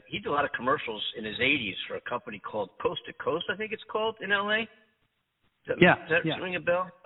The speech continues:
Speaker 1: Yeah, Coast,
Speaker 2: It
Speaker 1: Coast
Speaker 2: does.
Speaker 1: they did commercials. Um, and I, I've had, I've had, I'm, I'm not an actor by profession and never thought, but I got recruited and I ended up doing some commercials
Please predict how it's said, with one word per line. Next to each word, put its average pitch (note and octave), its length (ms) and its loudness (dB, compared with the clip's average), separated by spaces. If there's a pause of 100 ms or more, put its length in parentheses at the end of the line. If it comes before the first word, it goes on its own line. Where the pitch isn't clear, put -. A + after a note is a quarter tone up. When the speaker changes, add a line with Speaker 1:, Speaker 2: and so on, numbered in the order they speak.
(160)
Speaker 1:
Yeah, F3 180 -4 (100)
Coast, - 200 -4 (200)
Speaker 2:
It D#3+ 80 2
Speaker 1:
Coast D3 200 2
Speaker 2:
does. - 80 -12 (240)
Speaker 1:
they G#3 100 4
did A3 160 -4
commercials. D3 400 0 (340)
Um, D3 220 4 (160)
and D3+ 180 4
I, E3 300 4
I've G3+ 60 -4
had, E3 220 2 (120)
I've D3+ 200 2
had, C#3+ 260 -2
I'm, C#3 240 0
I'm C#3 160 2
not C3 180 2
an A#2 160 0 (120)
actor A#2+ 360 -2
by G#2+ 240 4 (540)
profession - 500 -2
and A2+ 80 -2
never A2+ 220 0
thought, B2 320 2
but A2 100 -2
I A2 80 0
got A2 180 -2
recruited A#2 460 -4
and G#2 100 -6
I G2 60 -2 (160)
ended A2+ 180 0
up - 60 -10
doing A2+ 220 -4
some G#2 100 -12
commercials A2 400 -4